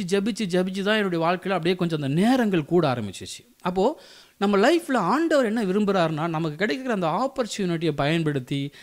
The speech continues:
நாம் தேவ சமூகத்துல வர வேண்டும் என்பதுதான் தேவனுடைய இயக்கம்.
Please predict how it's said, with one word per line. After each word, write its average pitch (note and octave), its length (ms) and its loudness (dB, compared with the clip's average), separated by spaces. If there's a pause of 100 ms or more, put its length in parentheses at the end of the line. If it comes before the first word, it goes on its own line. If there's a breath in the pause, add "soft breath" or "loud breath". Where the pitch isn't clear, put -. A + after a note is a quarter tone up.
(120)
நாம் G3+ 640 4
தேவ A3+ 380 4 (120)
சமூகத்துல F#3+ 580 2
வர D#3 240 4
வேண்டும் F3+ 320 2
என்பதுதான் D3 540 0
தேவனுடைய B2+ 440 2
இயக்கம். G#2+ 500 -2